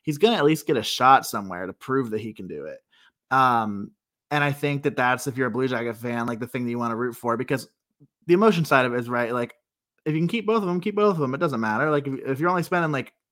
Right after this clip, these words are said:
ten thousand or ten million, not ten thousand, uh, dollars on goaltending and you have a really good tandem like that, like, great. But at the end of the day, right, like, that's not what either of these players deserve. And so,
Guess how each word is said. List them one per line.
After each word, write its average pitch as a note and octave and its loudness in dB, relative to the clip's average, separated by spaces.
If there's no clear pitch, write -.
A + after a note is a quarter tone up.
ten E3 -2
thousand D3+ 2
or C#3 4
ten D#3+ 0
million, C3+ 0
not A#2 -8
ten G#2 -8
thousand, G#2 -10
uh, C#3 10
dollars D3 8
on C#3+ 4
goaltending C3 2
and C3 -4
you C3+ -2
have C#3 2
a B2+ 0
really C3 0
good B2+ -2
tandem C3+ -6
like B2 -4
that, C3+ 0
like, A#2+ -2
great. F#3 -4
But - 2
at D3 2
the F#3+ 4
end G#3+ 2
of C3 2
the A2+ -2
day, A2 -2
right, A2 -2
like, A#2+ -4
that's C3 -4
not C#3+ 4
what G#2+ -2
either A2+ -2
of A#2+ -4
these C3 -6
players D3 2
deserve. D3 0
And B2+ -8
so, A#2 -4